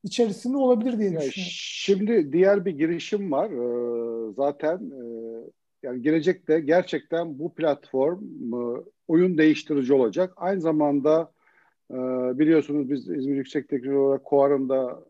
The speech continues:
Speaker 2: ilk üyelerinden biriyiz ve oradaki faaliyetleri de, da takip ediyoruz. Confederation of Open Access Repositories. Orada Next Generation Repositories adı altında,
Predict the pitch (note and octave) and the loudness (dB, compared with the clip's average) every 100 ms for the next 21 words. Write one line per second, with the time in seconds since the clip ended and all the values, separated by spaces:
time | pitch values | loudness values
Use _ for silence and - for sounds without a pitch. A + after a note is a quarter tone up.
0 | _ D3 C#3+ - - C#3+ C3+ C3 B2+ C3 | _ -8 -8 -14 -10 -2 0 2 0 -2
1 | B2+ C3 C#3+ B2+ C#3+ B2 B2 B2+ C3 - | 0 0 0 0 0 0 0 -4 -6 -2
2 | B2+ C3 B2+ _ C#3 B2+ B2 B2 - - | 2 2 2 _ 0 0 -2 -2 -6 -6
3 | B2+ B2+ D#3 C3 A2+ A2 - _ _ _ | -4 -2 -2 -2 -2 -4 -8 _ _ _
4 | _ _ _ C3 C3 B2 B2+ B2+ D3 - | _ _ _ -2 0 2 0 0 -8 -4
5 | B2+ - B2+ - B2 C3+ A#2+ C#3 F3+ F#3 | -6 -2 -6 -6 -8 -6 -4 -2 -2 -2
6 | - F3+ D#3+ F#3 D#3 D#3 - D#3+ D#3+ D3+ | 0 0 4 2 2 0 0 2 2 2
7 | D3+ C#3 - D#3 - E3 B2+ - C3+ C3+ | -2 -4 -4 -4 0 0 0 -2 2 2
8 | B2+ B2+ A2+ E3+ G3+ | 2 -6 0 0 0